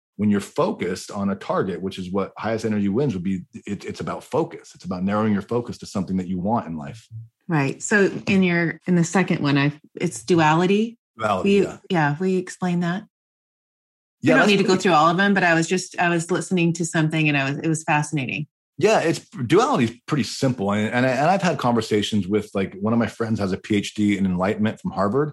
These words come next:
Speaker 1: And he talks about non-dualistic state. I'm like, "Get out of here with that, dude! You can't have that. Not as a human being," because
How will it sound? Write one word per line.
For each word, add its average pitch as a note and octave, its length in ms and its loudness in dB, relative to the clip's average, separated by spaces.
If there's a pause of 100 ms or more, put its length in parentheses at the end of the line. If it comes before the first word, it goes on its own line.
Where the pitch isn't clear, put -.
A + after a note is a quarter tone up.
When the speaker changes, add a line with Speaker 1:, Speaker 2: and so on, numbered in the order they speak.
(420)
Speaker 1:
And G#2 60 -2
he G2+ 40 -2
talks G2+ 260 -2
about G2 280 0
non-dualistic G2+ 720 0
state. A2+ 320 -2
I'm G#2+ 80 -4
like, G#2 140 -4
"Get - 140 -14
out A2 160 -2
of E2+ 80 -4
here F#2 80 0
with E2+ 120 -4
that, D#2+ 160 -8
dude! G#2 180 -2
You G#2+ 60 0
can't A#2+ 200 0
have A#2+ 200 0
that. D2 200 -8
Not G2 180 0
as G2 80 -4
a G2+ 40 0
human G#2 280 2
being," F#2 240 0
because F2+ 300 -2